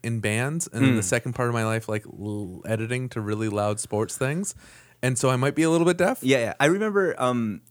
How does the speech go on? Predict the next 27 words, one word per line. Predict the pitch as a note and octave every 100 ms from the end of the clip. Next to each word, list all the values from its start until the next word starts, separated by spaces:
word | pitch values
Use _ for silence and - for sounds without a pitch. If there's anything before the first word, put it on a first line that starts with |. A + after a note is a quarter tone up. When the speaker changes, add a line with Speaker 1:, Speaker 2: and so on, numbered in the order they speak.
| -
Speaker 2:
studying, | - - C3 C3+ C3 B2+ B2 A#2 -
uh, | A#2 A2+ G#2+
like, | F#2+ A#2
doing | A2+ B2+
my | A#2 A2
audio | G2+ G#2+ A#2+
course | A#2+ D3+ D#3 F3 - - - -
and | A#2 A2 G#2+ G2+ - _
finding | - - A#2 A#2 A#2
out | A#2
immediately, | G#2+ A2 A2+ A2+
like, | G#2+ G#2 - _ _ -
"Oh, | D3+ A#2 F#2+ - _ _
your | - A2 E3
ears | D3+ D3+ C3
are |
so | A2 - A2
sensitive. | - G#2+ G#2+ G#2 G2
Like, | G2+ G#2
you | A2+
go |
to | A#2+
one | F#2+ G2 G#2
concert | G#2+ G2+ - -
and | A2 G2
that's | C#3 -
it. | E3+ -